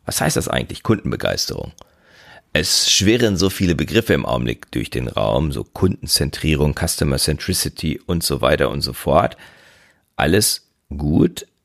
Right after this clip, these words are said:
aber was sind eigentlich begeisterte Kunden? Und meine Antwort ist ganz einfach. Begeisterte Kunden sind solche Kunden, die ihren Freunden und Bekannten unaufgefordert von ihnen und ihren Produkten oder ihrer Dienstleistung erzählen.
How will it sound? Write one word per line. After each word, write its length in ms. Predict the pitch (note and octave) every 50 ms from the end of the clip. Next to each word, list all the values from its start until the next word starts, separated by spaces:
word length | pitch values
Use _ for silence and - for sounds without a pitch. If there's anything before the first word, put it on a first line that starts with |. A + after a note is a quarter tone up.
| _ _ _ _ _ _ _ _
aber 260 | - D#2 C#2 C#2 C#2+
was 180 | C#2 D#2 - -
sind 100 | - -
eigentlich 280 | - C2 F2 - F2+ F2
begeisterte 520 | - - - - - - - - - -
Kunden? 400 | - - - - - - - -
Und 180 | - - - -
meine 420 | - C2+ - A2+ A#2+ B2+ - - - - _ _ _
Antwort 440 | - F#2+ A#2+ C#3+ - - C#3 C3 -
ist 100 | A2+ -
ganz 240 | - - B2 B2+
einfach. 640 | - - - - C3+ C3+ - - - B1+ G#2+ C3 - - - - - - - - _
Begeisterte 640 | - G2 - - C#2 E2 G#2+ - - A#2 - - -
Kunden 360 | - - A#2 - - - A2+
sind 380 | F#2+ F#2 E2+ C#2+ - - - - _
solche 460 | - C2 B1+ C#2+ G#2 - E3 - -
Kunden, 460 | - - - E2+ - - - C3 C#3+ - - - - - _ _ _ _ _ _ _ _ _ _ _ _
die 140 | - G2 -
ihren 180 | C2+ E2 E2+ D#2
Freunden 380 | - - - E2+ A#2 - -
und 80 | A2 G2+
Bekannten 400 | - - - - G2+ - - -
unaufgefordert 880 | - - B2+ C#3 A#2 A2+ - - A#2 - - G#2 G#2 G#2+ G#2 G2+ - - _ _ _ _ _ _ _
von 340 | - - - - - G2 A#2
ihnen 560 | - - G2+ G2+ G#2+ A2+ A2 A2 A#2 A#2+ - - _
und 160 | - E2 E2
ihren 240 | - D#2 D2+ D#2 C#2+
Produkten 520 | - - B1+ - - - - - _ -
oder 180 | F#2+ C2 D2 B1+
ihrer 220 | G#1+ A#1+ - D2
Dienstleistung 640 | - C2 D2+ F#2+ G2 - - F2 E2+ - - E2 D#2+
erzählen. 520 | - - - - - - G1+ G1+ G1+ -